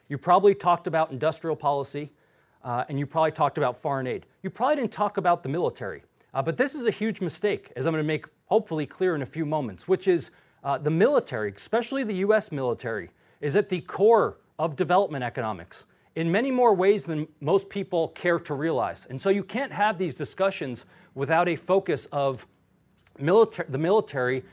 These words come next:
and more specifically, the militarization of foreign policy. So industrial policy, I'm gonna spend a few moments just talking about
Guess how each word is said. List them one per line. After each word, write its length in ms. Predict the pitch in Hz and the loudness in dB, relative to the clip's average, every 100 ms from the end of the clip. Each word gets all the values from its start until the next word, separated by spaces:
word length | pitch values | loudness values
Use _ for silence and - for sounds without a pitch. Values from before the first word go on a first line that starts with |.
| - - | -16 -4
and 120 | 160 | 0
more 200 | 185 226 | 2 2
specifically, 800 | - 208 190 220 233 220 170 156 | -2 -6 0 0 0 -2 0 0
the 160 | 147 | 0
militarization 920 | 147 165 202 - 165 135 151 190 - 135 | -2 2 2 0 -2 0 2 0 0 -6
of 100 | 113 | -2
foreign 320 | 156 147 131 | 2 2 0
policy. 520 | - 160 139 - 92 _ _ _ _ _ _ _ _ _ _ _ _ _ | 0 2 2 -2 -14 _ _ _ _ _ _ _ _ _ _ _ _ _
So 180 | - 226 | 4 4
industrial 480 | 196 254 247 220 196 | 8 6 6 4 6
policy, 400 | 175 156 135 151 | 8 8 6 2
I'm 60 | |
gonna 80 | 175 | 0
spend 240 | - 196 170 | 0 0 0
a 40 | |
few 180 | 180 196 | 0 2
moments 320 | 185 170 - | 2 2 -2
just 180 | 160 - | -6 2
talking 320 | 180 180 170 | 4 4 2
about 340 | 151 143 147 | 2 2 2